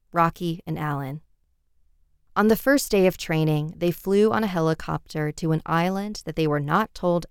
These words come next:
any information about. They arrived in the campsite about three P M in the afternoon.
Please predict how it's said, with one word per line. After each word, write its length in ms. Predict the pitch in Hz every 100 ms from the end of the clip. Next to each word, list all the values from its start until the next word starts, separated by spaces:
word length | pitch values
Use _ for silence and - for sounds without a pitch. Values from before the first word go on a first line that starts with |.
| -
any 260 | 160 165
information 760 | - 156 - 147 147 143 - 143
about. 420 | 139 139 135 - _ _ - - -
They 160 | 185 196
arrived 400 | 190 196 220 240
in 120 | 233
the 40 |
campsite 640 | - 160 151 - 147 147 -
about 360 | 151 147 143 -
three 240 | 170 180
P 200 | - 170
M 160 | 156 151
in 80 | 147
the 80 |
afternoon. 760 | 143 131 - 143 143 135 156